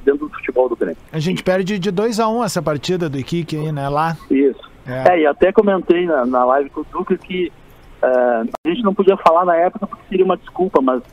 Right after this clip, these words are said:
Speaker 1: tiraram o jogo do nível do mar pra dois mil duzentos e cinquenta metros de altitude, e, e numa cidade que tem minas de, de cobre,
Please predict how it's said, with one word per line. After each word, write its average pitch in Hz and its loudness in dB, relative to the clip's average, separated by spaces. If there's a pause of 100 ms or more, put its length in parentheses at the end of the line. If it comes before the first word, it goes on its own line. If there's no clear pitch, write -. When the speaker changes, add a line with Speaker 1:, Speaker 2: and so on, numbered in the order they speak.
(580)
Speaker 1:
tiraram 180 4
o 170 -4
jogo 151 -4
do 139 -4
nível 151 -2
do 139 -2
mar 127 2
pra 131 2
dois 127 0
mil 143 -2
duzentos - -2 (340)
e - -14
cinquenta 127 -2
metros 131 0
de - 0
altitude, 160 -2 (540)
e, - -6 (120)
e - -8
numa 208 2
cidade 180 2
que - -12
tem 170 -6
minas 190 0
de, - -18 (280)
de - -12
cobre, - 0